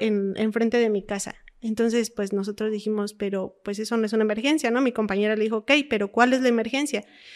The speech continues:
Dice, "No, pues, lo que pasa es que están dando una imagen en la colonia y, pues, están ahí haciendo sus desfiguros". Entonces, mi compañera le pregunta, "¿A qué se refiere con eso? Exactamente, ¿qué están haciendo? ¿Están bailando? ¿Están drogados? ¿Están violentos?".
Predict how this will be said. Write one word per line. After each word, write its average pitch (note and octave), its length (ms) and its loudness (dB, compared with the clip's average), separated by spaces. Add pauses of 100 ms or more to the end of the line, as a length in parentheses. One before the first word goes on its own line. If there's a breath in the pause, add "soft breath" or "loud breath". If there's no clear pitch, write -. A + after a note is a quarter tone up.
(120 loud breath)
Dice, C4+ 180 4
"No, D4 160 6
pues, C4+ 120 4
lo B3+ 120 4
que A#3 100 4
pasa B3+ 220 0
es C4+ 80 0
que - 80 -4
están C4 220 -2
dando C4 200 0
una B3 120 0
imagen A3+ 360 0
en G#3 100 2
la F#3+ 140 0
colonia B3 680 0
y, A3+ 100 0
pues, G3 240 -4
están A3+ 320 0
ahí A#3+ 320 2
haciendo A3+ 320 -2
sus G#3 160 -4
desfiguros". A#3 600 -2
Entonces, G3+ 380 -4
mi G#3+ 140 0
compañera A3+ 480 2
le A#3 80 2
pregunta, B3 460 -2 (380 soft breath)
"¿A A3+ 200 0
qué B3+ 120 6
se B3+ 140 2
refiere A#3 400 0
con B3 220 0
eso? D4 400 -2
Exactamente, A#3 680 0
¿qué A3 80 -4
están A3 240 0
haciendo? A3 300 -2
¿Están G3 240 -2
bailando? A3+ 420 2
¿Están G#3 260 0
drogados? G#3+ 600 2
¿Están F#3 280 -6
violentos?". A3 600 -2